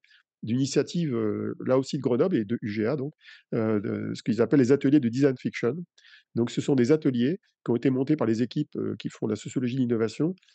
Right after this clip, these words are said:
heu, notamment avec, heu, Thierry Ménissier, heu, heu, et toute, toute une équipe, et Amélie Favreau et tout un t-, tout un tas d'autres personnes et heu, ils travaillent en fait sur le, l-,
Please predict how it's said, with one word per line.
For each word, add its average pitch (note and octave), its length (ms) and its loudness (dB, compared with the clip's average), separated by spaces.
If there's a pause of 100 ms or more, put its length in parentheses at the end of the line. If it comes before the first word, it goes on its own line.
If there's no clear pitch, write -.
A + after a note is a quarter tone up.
(340)
heu, A2 240 -6 (300)
notamment A#2+ 320 -4
avec, A2+ 280 -2
heu, G#2 580 -4
Thierry A#2+ 220 -4
Ménissier, C#3+ 800 2
heu, G2+ 260 -2 (600)
heu, G#2+ 300 -2
et - 40 0
toute, - 320 -8
toute C#3 180 -2
une B2+ 100 2
équipe, C#3 380 2 (500)
et A#2 160 6
Amélie A2+ 280 2
Favreau D#3 680 2
et A2+ 160 0
tout - 160 -14
un A2+ 80 -2
t-, - 180 -16
tout - 200 -8
un A#2+ 60 -4
tas A#2 120 0
d'autres A2+ 180 -4
personnes F3 360 0 (360)
et C3+ 180 6
heu, A#2+ 320 4
ils C#3 100 -4
travaillent F3+ 300 2
en E3 60 0
fait F#3 160 -2
sur A2 200 -6
le, G#2+ 440 -2 (280)
l-, G2+ 200 -8